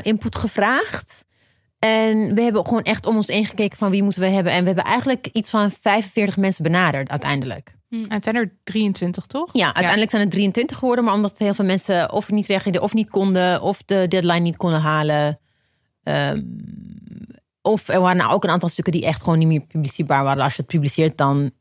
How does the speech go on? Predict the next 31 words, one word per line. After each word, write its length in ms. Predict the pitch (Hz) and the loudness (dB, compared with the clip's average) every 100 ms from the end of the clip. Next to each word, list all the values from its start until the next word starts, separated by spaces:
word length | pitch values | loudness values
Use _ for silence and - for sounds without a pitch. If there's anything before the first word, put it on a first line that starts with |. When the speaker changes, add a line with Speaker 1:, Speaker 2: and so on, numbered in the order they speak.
| _ - | _ -10
Speaker 1:
de 180 | 156 | -8
kans 220 | - 143 160 | 0 2 2
dat 120 | 143 | 2
mensen 260 | 147 147 | 0 0
daar 240 | 143 139 135 | 2 4 2
gewoon 160 | 156 | 2
heftig 260 | 143 143 139 | 0 0 -4
op 100 | 139 | -4
reageren 380 | 139 131 147 131 | -4 -2 -2 -4
was 120 | 127 | -4
gewoon 200 | 139 127 | -8 -6
groot. 240 | - 185 | 0 0
Als 200 | 147 151 | 2 0
in, 280 | - 151 151 - _ _ | 0 0 0 -4 _ _
het 120 | - | -8
was 100 | 170 | -4
gewoon 160 | - 151 | 0 0
niet 100 | 147 | 0
goed 140 | 214 | -2
genoeg. 500 | - 156 139 - - _ _ | 0 0 0 -6 -20 _ _
Speaker 3:
Hmm. 140 | 220 196 | -2 0
Speaker 2:
Hmm. 240 | 220 196 - _ _ _ | -2 -6 -14 _ _ _
Speaker 1:
Ehm, 1120 | 160 147 143 143 143 143 135 131 131 135 131 - | 2 4 4 2 0 -2 -2 -4 -4 -4 -6 -2
en 120 | 175 | 2
dan 220 | 160 165 | 4 2
als 200 | 147 143 | 0 -2
je 60 | 170 | 0
dat 200 | 156 - | 0 2
zoiets 260 | 180 156 | 0 0
publiceert, 400 | - 175 147 190 | 0 -2 2 2
dan 280 | 170 160 147 | 2 2 0